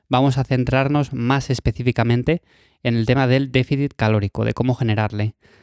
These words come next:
Habrá personas aquí que dicen, "Bueno, yo, Iván, prefiero definir con un enfoque más alto en grasas. Yo prefiero definir con un enfoque más alto en carbohidratos". Bueno,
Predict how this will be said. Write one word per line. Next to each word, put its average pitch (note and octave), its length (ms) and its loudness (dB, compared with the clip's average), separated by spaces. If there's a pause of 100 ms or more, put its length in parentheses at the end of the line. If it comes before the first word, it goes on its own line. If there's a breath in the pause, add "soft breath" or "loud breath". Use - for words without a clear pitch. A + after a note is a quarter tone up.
(360 soft breath)
Habrá C#3 260 0
personas F3+ 420 0
aquí E3 400 0
que - 100 0
dicen, A#2+ 380 0
"Bueno, C3 220 0
yo, B2+ 160 2
Iván, D3 480 0 (180)
prefiero C3+ 840 2
definir C#3 720 0 (180)
con A#2+ 200 2
un B2+ 120 2
enfoque C3 460 0
más C3 340 -2
alto B2+ 360 0
en A2+ 100 -2
grasas. A2+ 540 -2 (440 soft breath)
Yo A#2+ 220 0
prefiero C3 300 0
definir C3 420 0
con A#2+ 160 2
un B2+ 140 0
enfoque C3 360 -2
más C3 300 -2
alto C3+ 240 -2
en C#3+ 80 -2
carbohidratos". A2 640 0
Bueno, G#2+ 280 0